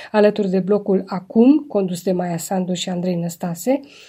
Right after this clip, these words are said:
s-ar fi putut afla și Mișcarea Populară Antimafie și Partidul Liberal. Disputa dintre blocul Acum și Partidul Liberal s-a iscat în jurul listei de candidați.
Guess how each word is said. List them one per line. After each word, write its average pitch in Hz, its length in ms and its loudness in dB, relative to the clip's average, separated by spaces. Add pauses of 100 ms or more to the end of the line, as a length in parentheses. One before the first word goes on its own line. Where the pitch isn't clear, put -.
(120)
s-ar 262 220 2
fi 320 100 4
putut 254 360 0
afla 208 320 0
și 220 360 -2
Mișcarea 214 520 0
Populară 196 520 0
Antimafie 190 760 2
și 277 420 -2
Partidul 185 440 -2
Liberal. 226 500 2 (580)
Disputa 214 580 0
dintre 180 600 -2
blocul 233 340 4
Acum 226 340 2
și 185 160 -8
Partidul 175 420 -4
Liberal 185 460 0
s-a 285 160 0
iscat 254 400 0
în 240 100 2
jurul 226 240 2
listei 220 380 0
de 196 140 0
candidați. 190 800 -2